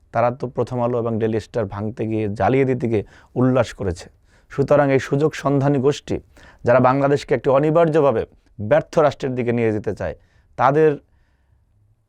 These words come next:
নেতৃত্ব দেয়া কিছু মানুষ যারা তারেক রহমান এবং বিএনপির স্নেহধন্য হয়ে তাদের অনেক বিপদ থেকে মুক্তি পেয়েছিলেন, তাদের বিপদে বিএনপি পাশে ছিল,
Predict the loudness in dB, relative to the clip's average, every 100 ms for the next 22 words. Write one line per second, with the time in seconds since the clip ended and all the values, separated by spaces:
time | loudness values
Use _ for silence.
0 | _ _ _ _ 2 2 2 -2 -2 0
1 | 2 4 2 -2 -4 -2 -2 -4 -8 -20
2 | _ _ _ _ _ _ _ _ _ -6
3 | 2 2 2 -2 _ _ _ _ _ _
4 | _ _ _ _ _ _ 2 2 2 0
5 | 2 2 2 0 -2 -2 0 0 2 2
6 | 0 -2 -4 -4 -4 0 0 0 -2 -2
7 | 0 2 0 -4 _ _ _ _ _ _
8 | _ -4 0 2 2 0 -2 -2 -4 -6
9 | -6 -4 -6 -10 -12 -6 -6 -6 -8 -8
10 | -8 -14 _ _ _ _ _ _ _ _
11 | 0 2 2 2 0 0 0 2 2 0
12 | 0 -2 -2 -6 -8 -12